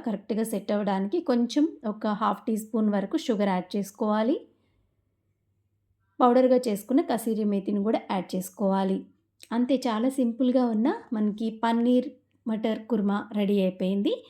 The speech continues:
అంతేనండి, సర్వింగ్ బౌల్లోకి తీసుకుని సర్వ్ చేసుకోవడమే. ఈ కర్రీ అయితే మనకి మార్నింగ్ బ్రేక్ఫాస్ట్కి కూడా చాలా బాగుంటుంది. పూరీస్లోకి అయితే స్పెషల్గా బాగుంటుంది. రిలేటివ్స్ వచ్చినప్పుడు ఇలాంటి స్పెషల్ కర్రీస్ చేసి చూపించండి, చాలా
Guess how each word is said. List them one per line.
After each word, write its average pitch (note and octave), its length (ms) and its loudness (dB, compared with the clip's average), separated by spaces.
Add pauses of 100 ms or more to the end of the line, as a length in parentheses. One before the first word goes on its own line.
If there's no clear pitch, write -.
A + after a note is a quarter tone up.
(1200)
అంతేనండి, C4+ 540 6 (140)
సర్వింగ్ A#3+ 320 4
బౌల్లోకి A#3 400 2
తీసుకుని C#4+ 380 -2
సర్వ్ G3+ 260 2
చేసుకోవడమే. G3 640 0 (880)
ఈ C#4 120 6
కర్రీ B3 200 4 (120)
అయితే A3+ 180 0 (100)
మనకి A3+ 260 2 (100)
మార్నింగ్ A3 300 4
బ్రేక్ఫాస్ట్కి A3 640 -2
కూడా A#3 140 4 (100)
చాలా G#3+ 320 4
బాగుంటుంది. G3+ 460 2 (100)
పూరీస్లోకి B3+ 580 2
అయితే A3 260 -2
స్పెషల్గా A#3 560 0
బాగుంటుంది. G3+ 540 2 (400)
రిలేటివ్స్ C4 440 6
వచ్చినప్పుడు A3 460 -2 (100)
ఇలాంటి A3 260 0
స్పెషల్ A3+ 380 -2
కర్రీస్ A3+ 340 0
చేసి G#3 220 -2
చూపించండి, A3 560 -2 (1040)
చాలా A#3+ 260 6